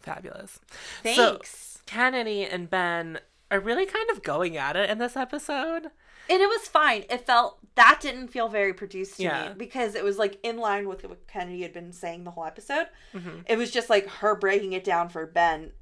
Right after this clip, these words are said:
Speaker 2: And, like, I don't think it was to be shitty necessarily. She was just like, "You're being a mess. Like,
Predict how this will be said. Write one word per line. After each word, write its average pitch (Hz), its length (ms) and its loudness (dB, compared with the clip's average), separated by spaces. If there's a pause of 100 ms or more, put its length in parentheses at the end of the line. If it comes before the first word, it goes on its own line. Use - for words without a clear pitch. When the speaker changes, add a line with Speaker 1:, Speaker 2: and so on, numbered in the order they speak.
(100)
Speaker 2:
And, 208 160 4
like, 208 260 0
I 190 120 4
don't 208 180 0
think 220 140 -8
it - 100 -4
was 208 280 -6
to 240 100 -10
be 180 240 -12
shitty 214 600 -6
necessarily. 330 840 -4 (360)
She - 220 -8
was 214 140 -8
just 226 160 -10
like, 202 340 2 (1120)
"You're 196 300 -4
being 196 320 -2
a 170 80 0
mess. 165 720 -8
Like, 185 380 -2